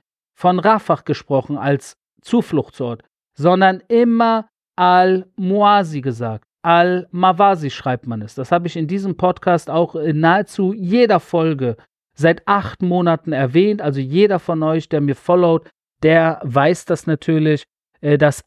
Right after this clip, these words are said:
Al-Muazi ist der einzige große Ort, eine große humanitäre Zone westlich von Khan Yunis, äh, liegt, äh, Nähe Mittelmeer, wo die Menschen, äh, tatsächlich, äh, äh,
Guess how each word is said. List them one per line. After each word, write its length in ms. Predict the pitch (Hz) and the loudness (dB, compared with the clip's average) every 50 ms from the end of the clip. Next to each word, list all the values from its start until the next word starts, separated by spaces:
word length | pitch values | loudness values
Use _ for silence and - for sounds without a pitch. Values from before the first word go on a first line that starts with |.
| _ | _
Al-Muazi 1200 | - 175 180 180 185 185 185 190 190 - _ - 151 147 147 151 156 151 160 175 175 170 160 180 | 0 2 4 4 4 4 4 2 0 -4 _ -4 -2 2 2 4 4 4 4 4 2 2 0 -4
ist 320 | 175 - 160 143 - _ | -4 -2 -4 -4 -2 _
der 160 | 170 151 139 - _ - | -2 -2 -2 -4 _ 0
einzige 760 | 185 196 208 208 196 - - 208 175 180 180 175 175 175 - _ | 2 2 2 0 -4 -4 -6 -4 0 2 2 2 2 -2 -4 _
große 720 | - 135 120 127 135 147 175 214 202 - - - 185 175 - | -8 -6 -4 -2 0 2 2 2 2 0 -2 0 0 0 2
Ort, 440 | 170 170 165 165 165 175 175 - - | 0 2 2 4 4 2 0 0 -4
eine 240 | 147 139 139 135 | -4 -2 -2 -4
große 520 | 127 - 143 139 156 202 226 220 - 208 175 | -4 -4 -4 -2 0 0 0 0 0 -2 -2
humanitäre 600 | 170 180 175 165 160 151 - 180 185 175 165 151 | 0 0 -2 -2 -2 -2 0 0 2 2 0 -4
Zone 440 | - - 180 170 175 175 160 135 156 | -4 -2 -2 0 0 0 -2 0 0
westlich 340 | 170 175 - - - 160 | -2 -2 -2 -8 -14 -10
von 160 | - - 151 143 | -6 -6 -6 -6
Khan 260 | - - 143 139 151 | -4 -4 -4 -2 -2
Yunis, 420 | 170 196 208 196 190 185 160 - _ _ _ _ _ _ _ _ - | -2 -2 0 0 0 -2 -4 -6 _ _ _ _ _ _ _ _ 0
äh, 140 | 151 147 | 2 4
liegt, 380 | 147 151 170 208 208 - _ - | 4 4 4 2 0 -2 _ -4
äh, 200 | 156 170 151 143 | 0 2 2 2
Nähe 400 | 139 143 156 185 196 202 196 180 | 4 2 4 4 4 4 4 2
Mittelmeer, 760 | 156 165 196 - - 202 185 170 170 170 165 170 165 165 156 - _ _ _ _ _ _ _ | 2 2 0 0 2 2 2 2 2 2 2 4 2 2 0 -4 _ _ _ _ _ _ _
wo 200 | 139 147 180 208 | 2 2 2 4
die 120 | 196 196 | 4 2
Menschen, 440 | 160 156 160 170 175 - - - 185 | 2 2 2 0 -2 -4 -6 -8 -8
äh, 180 | 165 147 156 156 | -4 -4 -4 -2
tatsächlich, 760 | - 156 143 - 180 180 175 - - 196 185 165 147 - - | -2 -2 0 0 0 0 0 -2 -2 0 0 0 0 0 0
äh, 420 | 151 151 143 143 143 139 139 139 - - 151 139 135 131 135 | 0 2 2 4 2 2 2 0 -2 -2 -2 -2 -2 0 -2
äh, 60 | 143 | -4